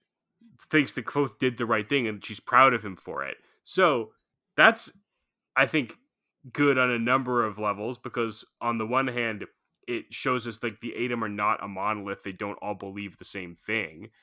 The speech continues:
Tempi was like, "The, the right thing to do here would be to win the fight by whatever means, and if a much better fighter than you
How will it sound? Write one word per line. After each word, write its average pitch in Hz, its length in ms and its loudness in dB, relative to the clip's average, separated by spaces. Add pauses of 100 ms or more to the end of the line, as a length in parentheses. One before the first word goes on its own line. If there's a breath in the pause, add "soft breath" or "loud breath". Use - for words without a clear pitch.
(160)
Tempi 127 360 0
was 107 220 -4
like, 101 200 -4
"The, 117 200 0
the 123 160 -2
right 147 260 4
thing 156 180 0
to 131 120 -6
do 123 200 -4
here 110 460 -2 (360 soft breath)
would 107 100 -12
be 120 120 -2
to 113 80 0
win 131 260 0
the 123 80 -4
fight - 500 2
by 110 120 2
whatever 110 340 0
means, 113 320 -4
and 110 160 -8
if - 180 -10
a 113 80 -4
much 120 380 0
better 123 220 2
fighter 117 320 0
than 110 120 -4
you 101 280 -6